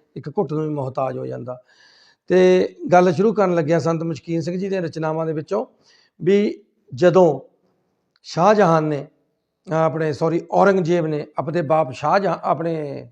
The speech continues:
ਸ਼ਾਹਜਹਾਨ ਨੂੰ ਆਗਰਾ ਫੋਰਟ ਦੇ ਵਿੱਚ ਕੈਦ ਕਰਤਾ, ਤਾਂ ਨਾਲ ਦੇ ਕਮਰੇ ਦੇ ਵਿੱਚ ਸੀਗੀ ਉਹਦੀ,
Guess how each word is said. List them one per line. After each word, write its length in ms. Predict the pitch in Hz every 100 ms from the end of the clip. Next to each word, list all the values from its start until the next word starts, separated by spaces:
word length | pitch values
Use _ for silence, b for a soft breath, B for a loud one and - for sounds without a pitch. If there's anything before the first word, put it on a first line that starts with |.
| _
ਸ਼ਾਹਜਹਾਨ 500 | 160 196 180 160 151
ਨੂੰ 200 | 143 135 _ _ _ _ _ _ _ _ -
ਆਗਰਾ 360 | 190 190 196
ਫੋਰਟ 220 | 156 175 160
ਦੇ 120 | 175
ਵਿੱਚ 180 | 170 -
ਕੈਦ 260 | 175 165
ਕਰਤਾ, 440 | 160 160 - 147 143 _ _ _ _ _ -
ਤਾਂ 360 | 170 170 156
ਨਾਲ 400 | 156 156 160 160
ਦੇ 120 | 156
ਕਮਰੇ 300 | 160 165 160
ਦੇ 80 | 160
ਵਿੱਚ 140 | 151 123
ਸੀਗੀ 300 | 185 175 180
ਉਹਦੀ, 400 | 185 196 175